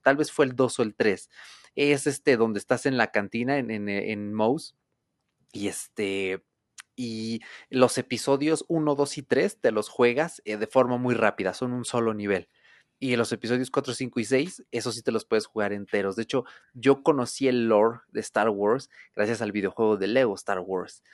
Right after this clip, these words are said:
Eh, porque yo vi primero el episodio tres, amé el episodio tres, a día de hoy sigo amando el episodio tres,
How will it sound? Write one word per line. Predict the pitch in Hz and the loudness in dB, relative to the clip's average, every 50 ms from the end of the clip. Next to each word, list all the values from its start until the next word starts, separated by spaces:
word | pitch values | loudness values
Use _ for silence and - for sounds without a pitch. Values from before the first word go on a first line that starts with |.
| _ _ _ _ _ | _ _ _ _ _
Eh, | 113 113 104 98 98 101 101 95 - - - _ _ _ _ _ | -2 -2 0 -2 -2 -4 -4 -6 -8 -12 -16 _ _ _ _ _
porque | - 113 - - 117 107 | -6 -6 -2 -2 0 2
yo | 123 123 123 | 4 2 4
vi | 117 127 123 120 | 2 0 -2 0
primero | - 131 113 113 113 113 | 0 0 0 2 2 2
el | 113 110 | 2 0
episodio | - - 107 - - 113 107 104 95 | -2 -6 -10 -6 -6 -2 -2 -2 -2
tres, | - 98 104 107 110 - _ | 0 2 2 2 0 -2 _
amé | - 110 98 95 107 123 120 | -10 -10 -8 -4 -2 0 0
el | 110 110 | 0 -2
episodio | 98 - 98 98 95 95 - - | -4 -6 -8 -8 -8 -8 -8 -6
tres, | - 110 107 107 - - - | -2 -2 -2 -2 -4 -10 -8
a | |
día | 113 107 107 107 | -4 -2 -2 0
de | 110 107 | -2 -2
hoy | 107 | -4
sigo | - - - 143 139 120 - 107 | -4 -6 -2 -2 -2 0 -2 -2
amando | 101 104 113 120 120 107 104 | -2 0 0 0 0 0 -2
el | 98 | -4
episodio | 95 - - - 107 104 98 - | -4 -8 -10 -8 -6 -6 -6 -4
tres, | - 104 104 - | -4 -4 -4 -4